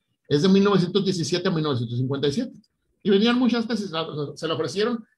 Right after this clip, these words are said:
y llenaban una sala, una, una pared de una sala. Y dijo él que le costaban, le costaban exactamente lo mismo que lo que costaba un gran marquís.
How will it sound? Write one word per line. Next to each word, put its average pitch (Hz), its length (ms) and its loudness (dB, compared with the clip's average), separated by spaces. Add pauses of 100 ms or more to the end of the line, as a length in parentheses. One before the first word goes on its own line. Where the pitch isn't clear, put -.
y 151 120 -8
llenaban 185 460 -2
una 202 220 -4
sala, 190 440 -4
una, 175 240 -8
una 185 220 -8
pared 143 260 -4
de 156 80 -6
una 151 240 -8
sala. 175 400 -6 (1800)
Y 180 80 -2
dijo 233 300 0
él 226 160 -4
que 233 100 -4
le 220 160 0
costaban, 175 800 -6 (1500)
le 131 140 -12
costaban 135 640 -4 (800)
exactamente 214 880 -2
lo 196 140 -4
mismo 135 500 -8 (1120)
que 156 160 -6
lo 143 200 -4
que 139 100 -18
costaba 151 440 -6
un 156 140 -4
gran 147 260 -2
marquís. 147 760 -10